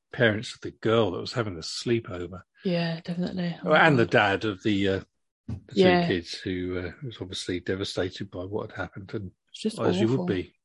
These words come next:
Speaker 2: And the other big news this week has been about Sabina Nessa, the teacher, primary school teacher,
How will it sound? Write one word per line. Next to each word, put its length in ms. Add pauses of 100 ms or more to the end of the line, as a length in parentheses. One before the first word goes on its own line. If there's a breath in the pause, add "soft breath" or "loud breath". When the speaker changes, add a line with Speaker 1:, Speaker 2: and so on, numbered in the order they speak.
(340)
Speaker 2:
And 160
the 140
other 220
big 160
news 180
this 160
week 320
has 140
been 180
about 340
Sabina 560
Nessa, 760
the 320 (200)
teacher, 760 (140)
primary 240
school 140
teacher, 480